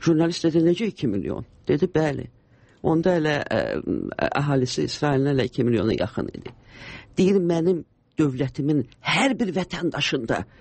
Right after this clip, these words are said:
bu potensial var. Ona görə ki, mənim millətim uca millətdir. Bax, bu sözlər mənim yadımda qaldı. Həmişəlik yadımda qaldı. Bu günləri isə deyirlər ki, yox, heç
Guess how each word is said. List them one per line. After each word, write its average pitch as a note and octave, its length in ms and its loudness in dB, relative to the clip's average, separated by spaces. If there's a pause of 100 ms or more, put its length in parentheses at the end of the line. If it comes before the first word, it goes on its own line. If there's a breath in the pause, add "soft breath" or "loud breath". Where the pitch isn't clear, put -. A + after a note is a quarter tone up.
(120)
bu G#3+ 100 4
potensial E3 800 0
var. F2+ 220 -14 (240 soft breath)
Ona D#3+ 240 2
görə C#3 160 0
ki, D3+ 160 -6
mənim C#3+ 300 2
millətim B2 340 -4
uca A#2+ 240 -2
millətdir. - 560 -14 (800 loud breath)
Bax, G3 240 -4
bu A3+ 100 -2
sözlər F3+ 460 0
mənim C3+ 260 -4
yadımda G2+ 400 -8
qaldı. B1+ 460 -14
Həmişəlik F3+ 600 0
yadımda G#2+ 460 -10
qaldı. C2+ 400 -14 (840 loud breath)
Bu D4+ 120 4
günləri C4+ 460 2
isə A3+ 260 -2
deyirlər B3 400 0
ki, G#3+ 160 -4
yox, A3 320 0
heç A#3+ 180 2